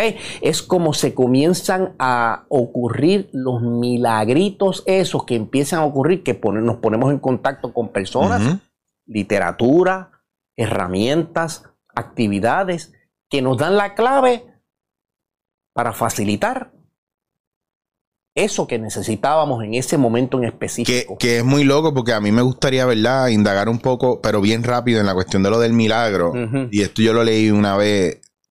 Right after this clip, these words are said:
Speaker 2: eh, que me lo pasó un compañero, y era que decía que el milagro no sucede como si tú, tú estás en tu casa, estás feliz, tranquilo, en medio de cumpleaños de tu sobrino y se aparece la Virgen y te dice, "Hola, te quiero". Eso no es un milagro.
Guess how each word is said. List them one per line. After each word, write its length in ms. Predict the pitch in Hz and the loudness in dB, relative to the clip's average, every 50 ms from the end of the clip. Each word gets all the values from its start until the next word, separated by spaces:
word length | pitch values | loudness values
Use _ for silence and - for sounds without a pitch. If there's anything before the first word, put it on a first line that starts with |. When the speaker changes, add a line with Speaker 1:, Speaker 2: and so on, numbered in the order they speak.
| _ _ - | _ _ -4
Speaker 2:
eh, 400 | 92 92 90 87 85 82 78 76 | -2 0 2 2 2 2 0 0
que 60 | 90 92 | 0 0
me 80 | 92 92 | 2 2
lo 120 | 90 85 | 0 0
pasó 220 | - 85 85 - 101 | -2 -2 -2 -2 -2
un 80 | 101 | -2
compañero, 640 | 92 - 110 113 113 107 104 104 113 120 113 98 87 | 0 -2 -2 -2 0 0 2 2 2 2 2 2 2
y 100 | - 98 | 2 2
era 200 | 110 123 120 95 | 2 2 0 -2
que 280 | - 95 90 87 80 - _ _ _ _ _ _ _ _ _ _ | -2 -2 -2 -2 -4 -6 _ _ _ _ _ _ _ _ _ _
decía 400 | - 104 104 - 143 147 135 110 | -4 -2 0 0 0 0 0 -2
que 80 | 117 113 | -2 -2
el 80 | 107 | 0
milagro 800 | 104 104 104 104 113 127 143 143 131 117 104 101 98 95 92 - 90 | 2 2 2 2 2 2 2 2 2 2 2 2 2 0 0 -2 0
no 240 | 101 104 110 113 110 | 0 2 2 0 0
sucede 800 | - 139 127 - - 139 131 131 123 110 104 101 95 - - _ _ _ _ _ - | -2 -2 -2 0 0 0 2 2 2 2 2 0 0 -2 -6 _ _ _ _ _ -6
como 220 | - 117 107 104 | -2 -2 0 0
si 140 | 98 - 98 | 0 -2 -4
tú, 100 | - 98 | -4 -6
tú 140 | - - 110 | -4 -6 -8
estás 320 | - - - 123 117 120 | -6 -4 -4 -2 -2 -2
en 80 | 120 120 | -2 -4
tu 100 | 127 110 | -4 -4
casa, 340 | - 120 123 123 - - 113 | -2 -2 -2 -2 -2 -4 -4
estás 280 | 101 - - 107 - | -4 -6 -6 -6 -4
feliz, 260 | - 120 113 113 110 | -2 -2 0 0 0
tranquilo, 360 | - 120 117 107 - 127 123 117 | 0 -2 -2 -2 0 0 0 2
en 60 | 107 | 2
medio 120 | 98 98 98 | 2 0 0
de 40 | 95 | 0
cumpleaños 400 | 113 110 104 113 110 110 113 110 | 0 0 0 0 0 0 0 -2
de 60 | 113 | -2
tu 40 | - | -4
sobrino 340 | - 120 113 120 127 123 113 | -2 0 0 2 2 2 2
y 60 | 98 | 2
se 80 | 101 | 0
aparece 320 | 95 82 90 87 82 95 107 | -2 -2 -2 -2 0 0 0
la 140 | 104 101 101 | 0 2 0
Virgen 280 | 104 110 110 110 107 | 0 0 -2 -2 -4
y 80 | 95 87 | -2 0
te 80 | 90 | 0
dice, 280 | 87 87 87 - - 95 | 2 2 2 2 2 2
"Hola, 240 | 101 117 135 123 101 | 2 2 2 0 0
te 100 | 95 87 | -2 -4
quiero". 400 | - - 101 98 85 82 78 - - - - - - - - - | -2 0 0 0 0 -2 -4 -8 -14 -20 -20 -20 -20 -20 -18 -12
Eso 140 | - - 110 | -6 -4 -2
no 100 | 110 113 | 0 0
es 40 | 113 | 2
un 100 | 117 117 | 4 4
milagro. 540 | 117 120 123 160 208 240 180 113 85 85 | 4 4 2 2 0 0 0 -2 -2 -4